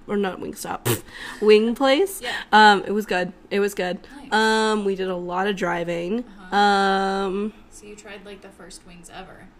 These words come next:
Speaker 1: I guess. It was good. It was, it was, it was good. I wish I liked wings better. Maybe I would have enjoyed it more.
Speaker 2: Yeah,
Speaker 1: I
Speaker 2: I
Speaker 1: do like 'em. They're just not, like, my favorite.
Speaker 2: Yeah, I don't.
Speaker 1: You know?
Speaker 2: When I ate meat, I did not like wings.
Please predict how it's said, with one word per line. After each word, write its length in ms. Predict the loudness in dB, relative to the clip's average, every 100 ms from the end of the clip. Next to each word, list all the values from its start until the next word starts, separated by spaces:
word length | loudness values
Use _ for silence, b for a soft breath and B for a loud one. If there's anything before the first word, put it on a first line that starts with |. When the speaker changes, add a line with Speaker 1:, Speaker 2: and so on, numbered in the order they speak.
| -20 -12 -4
Speaker 1:
I 80 |
guess. 480 | 2 4 4 0 -8 -14 -10 -2
It 80 |
was 120 | -2 0
good. 180 | -6 -8 -14 -6
It 80 | -4
was, 160 | -4
it 100 | -6
was, 200 | -8 -8 -10
it 60 |
was 180 | -12 -12
good. 260 | -10 -10 -10 -14 B B B
I 100 | -2
wish 200 | 0 2
I 60 | 0
liked 260 | -2 -4
wings 200 | -8 -12
better. 220 | -10 -10 -10
Maybe 220 | -8 -8
I 40 |
would 120 | -8
have 100 | -10
enjoyed 320 | -10 -10 -10 -8
it 80 |
more. 220 | -6 -6 -6
Speaker 2:
Yeah, 120 | -8 -4
Speaker 1:
I 100 | -2
Speaker 2:
I 40 |
Speaker 1:
do 160 | 4 4
like 220 | 2 -4
'em. 280 | -8 -10 -10 -8
They're 180 | -6 -4
just 140 | -4
not, 140 | -6 -6
like, 180 | -8 -10 -20 -20 -20 -20 -20 -20 -20 -18
my 80 | -14
favorite. 420 | -10 -8 -8 -10
Speaker 2:
Yeah, 80 | -12 -20 -20
I 40 | -20
don't. 140 | -14
Speaker 1:
You 60 | -8
know? 240 | -6 -6 -8 -14 -16 -18
Speaker 2:
When 160 | -18
I 300 | -18 -18 -18 -20 -20
ate 200 | -20 -18
meat, 180 | -20 -20 -20 -20
I 100 | -20
did 160 | -20 -20
not 180 | -20 -20
like 240 | -20 -20
wings. 440 | -20 -20 -18 -18